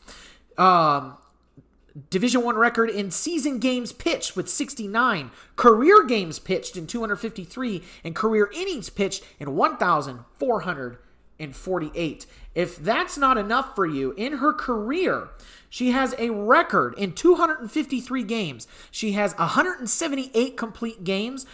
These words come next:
with a record of a hundred eighty-nine and thirty-four, a hundred and twelve shutouts with a point seven nine E R A. She ain't giving up runs, folks.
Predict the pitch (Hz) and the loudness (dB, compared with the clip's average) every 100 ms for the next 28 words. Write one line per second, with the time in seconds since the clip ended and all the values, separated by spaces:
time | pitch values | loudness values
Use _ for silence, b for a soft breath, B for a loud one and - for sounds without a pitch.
0 | B 185 202 180 233 240 220 165 220 269 | B 2 2 4 4 4 2 2 2 0
1 | 247 214 226 196 208 208 170 208 175 - | -2 -4 -2 -2 -2 -4 -4 -4 -4 -4
2 | 180 214 254 B B B - 233 302 220 | 0 2 0 B B B 0 2 0 -4
3 | - 240 196 - - 202 139 - - - | -4 -2 -2 -2 0 0 0 -4 -8 -14
4 | b b 190 214 - 254 262 269 - - | b b 2 2 2 0 0 -4 -10 -2
5 | - 240 226 214 196 - 190 190 160 131 | 2 2 2 -6 -10 -2 2 4 2 -4
6 | 170 165 156 147 151 131 101 - _ - | -8 -2 0 2 0 -2 -6 -14 _ -6
7 | 170 180 175 180 175 165 156 160 143 - | -4 -2 0 0 0 0 2 2 2 -4
8 | 143 139 - | -4 -4 -6